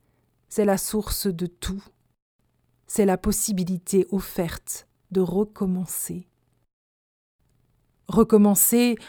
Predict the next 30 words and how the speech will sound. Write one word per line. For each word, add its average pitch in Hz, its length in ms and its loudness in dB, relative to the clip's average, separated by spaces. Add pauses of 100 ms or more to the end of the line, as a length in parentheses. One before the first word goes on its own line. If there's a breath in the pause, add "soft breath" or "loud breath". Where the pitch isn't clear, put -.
(160 loud breath)
en 226 140 8
refusant 262 580 4
le 262 100 4
système 247 540 2
de 220 80 6
violence 214 640 4
qui 240 100 -6
se - 160 0
cache 233 540 0
même 220 300 6
sous 220 240 -2
des 196 280 2
œuvres 220 560 2
apparemment 196 680 2
bonnes, 185 500 2 (320 loud breath)
qui - 100 0
nous 226 280 8
invitent 233 340 6
à 202 80 8
désigner 214 540 4
des 208 160 2
boucs 226 300 -4
émissaires, 202 760 2 (480 soft breath)
à 214 100 6
mettre 226 400 8
des 214 200 6
personnes 247 580 4
sous 214 220 -2
une 202 200 0
étiquette. 202 800 -4